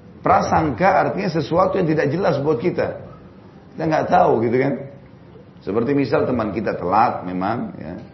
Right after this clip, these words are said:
Tadi saya bilang kita sangka baik. Lebih baik tanya sebabnya apa. Setelah itu baru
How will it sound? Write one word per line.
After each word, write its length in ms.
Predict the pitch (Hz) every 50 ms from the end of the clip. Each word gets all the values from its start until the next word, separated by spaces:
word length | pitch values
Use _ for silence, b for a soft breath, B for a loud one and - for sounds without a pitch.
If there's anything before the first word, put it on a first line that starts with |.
| - - - -
Tadi 200 | - 85 95 107 98
saya 140 | 113 98 90
bilang 240 | 95 101 120 127 - - - - - - - - -
kita 160 | - 151 147
sangka 320 | 139 135 120 104 113 95
baik. 240 | 87 87 85 85 104
Lebih 160 | 127 139 147
baik 160 | 147 170 123 123 -
tanya 260 | 139 135 135 127 101
sebabnya 640 | 90 - 131 123 120 117 - - - 104 90 85 82
apa. 240 | - 78 76 - - - - - - - -
Setelah 240 | - - 143 139 139
itu 120 | 139 165
baru 240 | 143 127 135 143 151